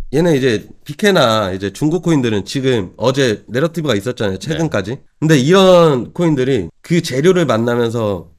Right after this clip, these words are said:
Speaker 1: 그 타이밍에 못 올라가면 진짜 끝물까지 안 올라가는 경우가 있어요. 그래서
Speaker 2: 음.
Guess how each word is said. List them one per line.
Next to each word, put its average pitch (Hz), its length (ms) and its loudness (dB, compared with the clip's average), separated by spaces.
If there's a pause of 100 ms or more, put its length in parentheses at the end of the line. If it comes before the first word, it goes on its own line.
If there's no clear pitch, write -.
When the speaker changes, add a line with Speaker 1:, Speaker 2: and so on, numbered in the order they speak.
(300)
Speaker 1:
그 147 160 -4
타이밍에 185 420 2
못 113 200 0
올라가면 107 600 2 (120)
진짜 165 380 -2
끝물까지 202 540 0
안 101 200 -4
올라가는 107 380 -2
경우가 90 280 -8
있어요. - 240 -18 (260)
그래서 110 320 -4
Speaker 2:
음. 85 60 -12